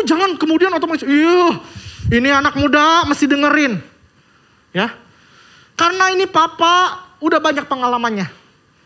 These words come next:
Udah banyak makan asam garam kehidupan, air laut pun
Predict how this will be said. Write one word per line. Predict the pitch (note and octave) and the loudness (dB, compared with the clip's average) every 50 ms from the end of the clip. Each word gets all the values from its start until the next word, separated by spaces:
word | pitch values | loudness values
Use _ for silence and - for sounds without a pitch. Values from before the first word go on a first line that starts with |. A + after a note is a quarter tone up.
| _ _ _ _ _ _ _ _ | _ _ _ _ _ _ _ _
Udah | - C4 D4+ E4 E4 | -4 -2 0 0 0
banyak | D#4+ D#4+ D#4 D#4+ E4 E4 - D4+ | 0 0 0 -2 -2 -4 -4 -4
makan | D#4 D4+ - E4 D#4+ D#4+ D#4 - - | -4 -4 -2 -4 -4 -4 -6 -6 -4
asam | D4 C#4+ - - - - D#4 D#4 D#4+ D#4 D4 A3+ | -4 -4 -4 -4 -6 -4 -4 -4 -4 -6 -4 -2
garam | A3+ A#3+ B3 B3+ C#4 C#4+ C#4 C#4 C#4+ | 0 0 0 0 0 -2 -4 -6 -6
kehidupan, | - D4 B3+ A#3+ B3+ A3 B3 A#3 - A#3+ G#3+ G#3 G#3+ A3+ A3 | -6 -6 -4 -4 -4 -4 -4 -4 -4 -6 -6 -6 -10 -12 -8
air | A3+ A#3+ B3 B3 | -6 -4 -2 -2
laut | B3+ B3+ C4 C4+ C4 | 0 -2 -2 -2 -4
pun | - D4 C4 | -6 -8 -6